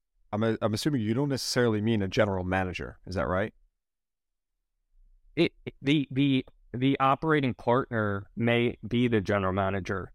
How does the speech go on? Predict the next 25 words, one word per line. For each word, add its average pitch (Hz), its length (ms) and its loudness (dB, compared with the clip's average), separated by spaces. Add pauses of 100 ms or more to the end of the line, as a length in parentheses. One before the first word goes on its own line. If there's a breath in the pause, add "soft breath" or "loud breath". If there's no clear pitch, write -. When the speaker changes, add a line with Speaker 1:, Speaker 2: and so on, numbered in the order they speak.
(140)
Speaker 2:
Uh, 107 240 2
many 127 320 2
of 117 160 0
my 113 220 2
stores, 120 420 -2
I 107 80 2
structure 110 520 -2
them 104 500 0
as 101 520 -2 (380)
I 113 340 2
personally 120 920 0
will 104 240 2
take - 460 -2 (100)
equity 120 720 0
in 117 200 2
the 117 80 0
deal, 120 400 2 (380)
you 107 120 -2
know, 101 260 2 (680)
twenty-five, 101 720 0
thirty-three 104 560 0
percent, 101 540 -2
however 101 380 0
much. 101 540 -2 (640)
Um, 98 500 2